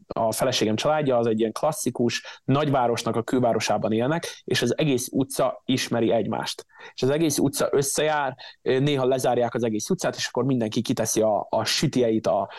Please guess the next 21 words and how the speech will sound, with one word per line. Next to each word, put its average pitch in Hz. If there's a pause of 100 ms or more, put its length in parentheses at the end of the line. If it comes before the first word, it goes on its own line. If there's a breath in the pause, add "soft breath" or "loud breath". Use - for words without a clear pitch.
(140)
a, 120
az 110
udvarra, 196
és 151
akkor -
körbe 131
mennek, 147
és 151
akkor 147
tudod 147
nekik, 139 (360 loud breath)
a, - (140)
amikor 131
megkérdezed 127
a 110
feleségem 107
családjának, 110
hogy 101
kik -
a 120
barátaik, 127